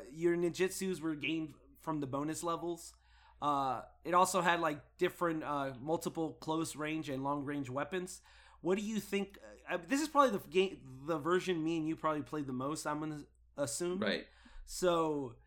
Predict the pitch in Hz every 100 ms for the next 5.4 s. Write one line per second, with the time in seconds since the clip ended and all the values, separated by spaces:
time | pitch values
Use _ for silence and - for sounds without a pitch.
0 | - - _ - 135 202 190 226 202 202
1 | 208 185 151 131 143 151 151 131 147 -
2 | 147 160 151 143 147 147 156 160 151 139
3 | 185 185 160 - 185 185 143 147 135 -
4 | 143 147 143 139 139 131 - 156 139 131
5 | 143 127 120